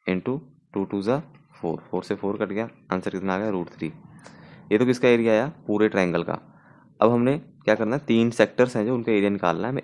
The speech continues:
एक का निकाल लेता हूँ, उसको तीन से मल्टीप्लाई कर दूंगा तो आपके तीनों सेक्टरों का एरिया आ जाएगा। मैं पहले एक का निकाल रहा हूँ। एरिया सेक्टर का फॉर्मूला क्या होता है, theta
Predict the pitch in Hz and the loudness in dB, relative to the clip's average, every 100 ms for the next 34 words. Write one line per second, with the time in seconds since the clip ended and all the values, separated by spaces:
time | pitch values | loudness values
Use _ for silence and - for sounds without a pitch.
0 | - 98 98 117 120 90 90 87 - 123 | 0 0 0 -2 0 -2 -2 -2 -4 -6
1 | - - 113 101 98 98 104 98 92 98 | -8 -10 -4 -2 -2 -2 -4 -4 -4 -4
2 | 92 87 85 110 151 - _ _ _ - | -4 -4 -6 -6 -8 -12 _ _ _ -20
3 | _ _ _ - 101 98 101 - _ _ | _ _ _ -2 0 0 -2 -6 _ _
4 | _ _ _ _ _ _ - 95 117 117 | _ _ _ _ _ _ 2 2 2 2
5 | 104 104 98 - 95 135 - - 95 95 | 2 2 -2 -2 -4 -4 -8 -6 -4 -2
6 | 85 82 87 85 - _ _ _ - 92 | -2 -2 -4 -6 -12 _ _ _ -16 -8
7 | 95 98 92 95 95 101 95 87 87 123 | -8 -4 -2 -2 -2 -4 -2 -4 -4 -8
8 | 151 _ _ _ _ _ _ _ _ _ | -12 _ _ _ _ _ _ _ _ _
9 | _ _ - 101 117 117 - 120 120 117 | _ _ -4 0 0 0 -2 -2 -2 -2
10 | 117 117 110 - - 101 98 | -2 -2 -4 -6 -4 -4 -4